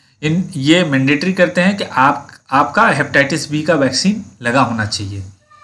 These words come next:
आइए, ये दूसरा पोस्ट था। तीसरे पोस्ट के बारे में हम बात करते हैं। तीसरा आप देख सकते हैं यहाँ पे नर्स सी, नर्स ग्रेड सी,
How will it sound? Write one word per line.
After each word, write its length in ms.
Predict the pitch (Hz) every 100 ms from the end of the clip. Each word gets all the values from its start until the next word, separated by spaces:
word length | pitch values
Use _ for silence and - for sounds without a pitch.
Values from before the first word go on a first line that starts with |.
| - - - _ _ _
आइए, 180 | 135 160
ये 140 | 170 165
दूसरा 300 | 147 143 160
पोस्ट 320 | 156 160 -
था। 220 | 196 -
तीसरे 280 | 170 160 190
पोस्ट 280 | 185 165 -
के 80 | 170
बारे 200 | 156 156
में 60 |
हम 120 | 156 151
बात 180 | 147 -
करते 260 | 156 -
हैं। 140 | 185 196
तीसरा 340 | 151 - 160
आप 100 | 147
देख 220 | 143 147
सकते 220 | 147 -
हैं 80 | 170
यहाँ 120 | 170
पे 120 | 160 165
नर्स 240 | 139 147
सी, 260 | - 147 110 110
नर्स 260 | 139 151
ग्रेड 260 | 143 131 131
सी, 320 | - 156 214